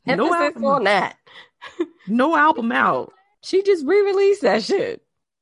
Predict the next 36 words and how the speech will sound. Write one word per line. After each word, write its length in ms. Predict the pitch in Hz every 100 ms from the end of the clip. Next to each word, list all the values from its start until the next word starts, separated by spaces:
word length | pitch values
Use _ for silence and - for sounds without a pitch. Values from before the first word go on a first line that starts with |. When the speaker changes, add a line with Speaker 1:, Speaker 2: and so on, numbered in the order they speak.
| _ _ _ -
Speaker 1:
Yeah. 460 | 175 311 440 240 139 _ _ _ _ - - _ - -
So 460 | 190 311 269 254 -
I 120 | 226
was 180 | 226 254
like, 140 | 240 220
"Okay, 420 | 233 214 156 143 -
I 160 | 196
get 360 | 196 214 220 -
the, 200 | 175 165
like, 240 | 151 143 -
the, 280 | 156 147 - 143
the, 500 | 156 143 127 123 - - _
she 160 | - 208
got 320 | 185 160 -
a 100 | 151
nomination 580 | 135 139 160 156 151 -
for, 160 | - 151
like, 240 | 139 131 - -
the 120 | - 156 - 139 147
musical 400 | 180 175 165 156
film 320 | 160 160 156
or 60 |
something, 240 | 156 151 151
like, 80 | 165
whatever 280 | 233 139 135
that 180 | 127
category 560 | 160 127 127 127 123 120
is 340 | 85 - 196 190
Speaker 2:
Yeah. 320 | 180 185 185 196 196
Speaker 1:
for 140 | - 147
Black 260 | 139 127
is 100 | 123
King. 320 | - 123 117 -
I 100 | 131
get 280 | 135 160 160
that." 280 | - -